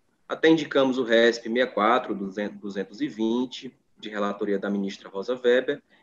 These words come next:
que restou assim emendado uma parte do referido acórdão. Abro aspas, "Candidatos, partidos políticos ou coligações não possuem legitimidade para impugnar a formação de aliança adversária,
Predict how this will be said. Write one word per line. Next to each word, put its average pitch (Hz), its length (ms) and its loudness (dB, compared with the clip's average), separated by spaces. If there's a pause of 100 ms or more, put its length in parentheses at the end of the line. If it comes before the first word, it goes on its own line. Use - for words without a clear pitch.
(260)
que 185 400 4
restou 165 340 2
assim 160 220 2
emendado 117 640 2
uma 101 160 -6
parte 95 420 -4
do 95 240 -8
referido 101 420 -8
acórdão. 95 600 -2 (580)
Abro 127 240 0
aspas, 120 460 2
"Candidatos, 147 680 2
partidos 120 380 -6
políticos 131 560 -2
ou 147 80 2
coligações 127 600 0
não 202 240 0
possuem 147 580 0
legitimidade 113 600 -2
para 120 180 -2
impugnar 127 540 -6
a 113 60 -4
formação 123 460 -8
de 127 60 -4
aliança 120 360 -4
adversária, 139 720 -4